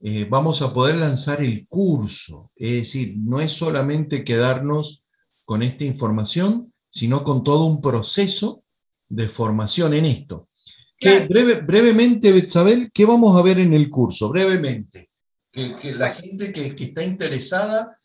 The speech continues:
Speaker 1: que sepa qué va, qué, para qué va a servir el curso.
Speaker 2: Bueno, el curso va a servir o es para mejorar los resultados tanto,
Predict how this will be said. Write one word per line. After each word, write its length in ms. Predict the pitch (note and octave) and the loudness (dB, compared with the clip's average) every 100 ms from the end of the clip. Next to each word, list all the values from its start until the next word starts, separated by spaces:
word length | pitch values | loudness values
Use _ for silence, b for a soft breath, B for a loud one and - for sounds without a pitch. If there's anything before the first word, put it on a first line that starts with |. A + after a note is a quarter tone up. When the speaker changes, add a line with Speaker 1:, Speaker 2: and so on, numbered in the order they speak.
| _ _ | _ _
Speaker 1:
que 160 | - A#2+ | -10 -8
sepa 600 | - F3+ F3+ G3 G3 - | -6 -8 -4 -4 -4 -12
qué 160 | F3 F3+ | -8 -2
va, 360 | F#3+ F3+ F3+ - _ | 0 -2 -6 -18 _
qué, 340 | - F3+ F3+ _ _ | -12 -10 -12 _ _
para 280 | C#3 C3+ - | -6 -6 -4
qué 100 | G3+ | -6
va 120 | G#3 | -6
a 40 | |
servir 380 | F#3+ D#3 D#3 D#3+ | -6 -8 -8 -8
el 180 | D3 - | -10 -10
curso. 480 | G2 E2+ - - _ _ _ _ _ _ _ _ _ _ _ _ | -14 -16 -20 -20 _ _ _ _ _ _ _ _ _ _ _ _
Speaker 2:
Bueno, 320 | A3 G3 - - | -10 -10 -14 -12
el 340 | G3+ G3+ - | -10 -10 -12
curso 380 | A#3+ B3 D4 C#4 | -8 -6 -4 -4
va 100 | C#4 | -6
a 40 | |
servir 560 | C#4 C#4 A#3+ B3 D4 D4 | -6 -6 -4 -4 -2 -4
o 100 | G#3+ | -6
es 500 | G#3 A3 B3+ C#4 - | -6 -4 -4 -6 -8
para 200 | - A#3 | -6 -4
mejorar 460 | A3 G3+ G3+ F#3+ G#3 | -4 -6 -6 -4 -4
los 160 | A#3+ B3+ | -4 -4
resultados 720 | A#3+ - F#3+ G#3 G#3 G#3 - | -4 -4 -6 -4 -4 -4 -6
tanto, 640 | G3+ G#3 G#3 G3 F#3+ F3+ | -12 -12 -12 -8 -8 -10